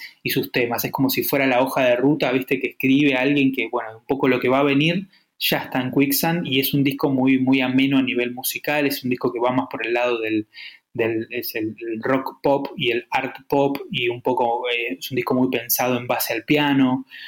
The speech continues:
es un disco muy agradable, muy bello, en un sentido clásico podríamos pensar, ¿no? Me parece una linda puerta de entrada.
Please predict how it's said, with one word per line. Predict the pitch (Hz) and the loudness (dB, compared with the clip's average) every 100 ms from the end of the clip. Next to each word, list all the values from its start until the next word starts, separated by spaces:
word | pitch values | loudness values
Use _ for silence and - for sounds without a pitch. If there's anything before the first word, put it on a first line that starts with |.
| - - | -12 -8
es | - | -2
un | 127 | 0
disco | 127 135 | 2 2
muy | 127 123 | 2 2
agradable, | 120 117 131 127 | 0 0 2 0
muy | 127 123 | 0 0
bello, | 127 135 - - 113 - - - _ 117 | 2 2 0 -2 -4 -8 -20 -20 _ -10
en | |
un | 117 123 | -6 -2
sentido | 117 127 120 | -2 0 0
clásico | 117 120 - 110 110 | 2 -2 -2 -4 -8
podríamos | - 107 110 110 | -8 -6 -6 -8
pensar, | 110 110 - 107 107 | -10 -12 -8 -8 -4
¿no? | 123 | -2
Me | 123 | -2
parece | 113 120 - | -4 -4 -4
una | 120 | -4
linda | 113 123 117 | -2 0 0
puerta | - 113 - 107 | 0 -2 -2 -8
de | 110 | -8
entrada. | 110 110 104 104 | -4 -2 -2 -6